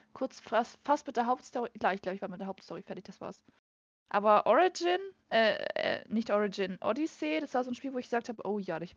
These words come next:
ich will sogar die D L Cs spielen.“ Ich war, ich bin schon mit Atlantis fertig, ich war schon in der Hölle. Äh, ja, hör auf. Äh, richtig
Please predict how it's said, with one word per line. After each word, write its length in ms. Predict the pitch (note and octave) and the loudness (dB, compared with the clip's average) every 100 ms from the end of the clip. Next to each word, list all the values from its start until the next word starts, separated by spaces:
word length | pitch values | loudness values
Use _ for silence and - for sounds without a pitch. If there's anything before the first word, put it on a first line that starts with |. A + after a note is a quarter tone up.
| - | -20
ich 120 | - | -6
will 100 | G3 | -6
sogar 220 | G3 F3 | -4 -4
die 180 | E3+ D#3+ | -4 -8
D 180 | G3 F3+ | -8 -8
L 80 | E3+ | -8
Cs 220 | E3+ E3+ | -12 -14
spielen.“ 380 | - D#3 F3+ F#3 - - - _ | -14 -12 -12 -14 -20 -20 -20 _
Ich 140 | G#3 G#3 | -10 2
war, 240 | G3 - | 4 4
ich 120 | G#3 | 0
bin 120 | A3+ G#3 | -4 -6
schon 120 | G#3 | -4
mit 100 | F3+ | -4
Atlantis 380 | G3+ C4+ C#4 - | 2 2 0 -4
fertig, 300 | B3 A3 G#3 | -4 -4 -8
ich 140 | G3 | -6
war 100 | F#3 | -8
schon 140 | F#3+ | -8
in 60 | F3+ | -6
der 120 | F#3 | -2
Hölle. 460 | A#3+ B3 A3 G#3 A3 - _ _ _ _ _ | 0 2 4 2 0 -12 _ _ _ _ _
Äh, 420 | - F#3 F#3 F#3 F#3+ _ _ - - - - | 0 2 4 2 -2 _ _ -20 -20 -20 -18
ja, 100 | G#3 - | -18 -16
hör 120 | A3+ | -18
auf. 80 | G3 _ _ _ _ _ _ | -18 _ _ _ _ _ _
Äh, 460 | F#3+ G3 F#3+ F3+ - _ - | 0 2 2 0 -8 _ -4
richtig 680 | A3+ C4 - A3+ A3+ - | -4 -4 -4 -4 -4 -10